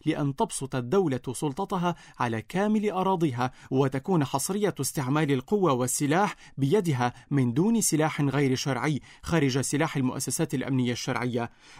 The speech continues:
أما عن العلاقة مع الرئيس سعد الحريري وإذا كانت قابلة للترميم، فاعتبرت جعجع أن ترميمها منوط بالحريري ومواقفه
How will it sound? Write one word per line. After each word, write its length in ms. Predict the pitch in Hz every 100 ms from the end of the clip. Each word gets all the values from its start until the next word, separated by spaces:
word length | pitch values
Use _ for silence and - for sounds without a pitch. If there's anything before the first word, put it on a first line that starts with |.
| -
أما 180 | 240 247
عن 180 | 226 175
العلاقة 480 | 123 131 170 190 160
مع 180 | 123
الرئيس 360 | 120 127 170 -
سعد 120 | 156
الحريري 520 | 151 - 180 170 113
وإذا 300 | 110 123 139
كانت 360 | 135 196 151 127
قابلة 360 | - 185 147 123
للترميم، 580 | 120 - 127 160 226
فاعتبرت 580 | 185 135 113 147 135 127
جعجع 560 | 117 190 190 135 113 185
أن 180 | 185 127
ترميمها 520 | 131 165 196 156 139
منوط 400 | 123 147 196 208
بالحريري 800 | 190 233 226 - 175 139 127 131
ومواقفه 800 | 120 120 135 196 - - 196